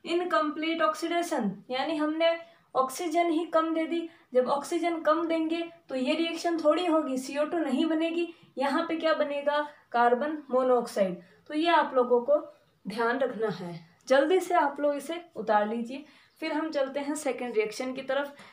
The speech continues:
देखिए, ये तो हो गई हमारी oxidation की, बहुत ही important है ये वाली। यहाँ से क्वेश्चन पूछा जाता है,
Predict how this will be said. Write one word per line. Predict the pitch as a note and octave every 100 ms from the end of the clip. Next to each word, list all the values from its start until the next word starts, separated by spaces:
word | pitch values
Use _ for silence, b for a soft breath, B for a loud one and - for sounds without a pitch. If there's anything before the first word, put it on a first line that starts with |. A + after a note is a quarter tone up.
| B
देखिए, | C#4 D4+ D#4+
ये | D#4
तो | D#4 D4
हो | C#4+
गई | D4
हमारी | C4+ B3+ C4+ D4
oxidation | C4 - A#3 A3+ A#3
की, | A#3
बहुत | A3+ A#3 D#4+
ही | E4+
important | D4+ D#4 D#4 D#4 D#4
है | C#4
ये | B3
वाली। | A3 F#3+ F3+ - - - - _ _ _ - - B B - -
यहाँ | C4 C4
से | D#4 F4
क्वेश्चन | D#4+ C#4+ D#4
पूछा | C4+ C#4 C#4+ D4+
जाता | D4 D4 C#4+
है, | C#4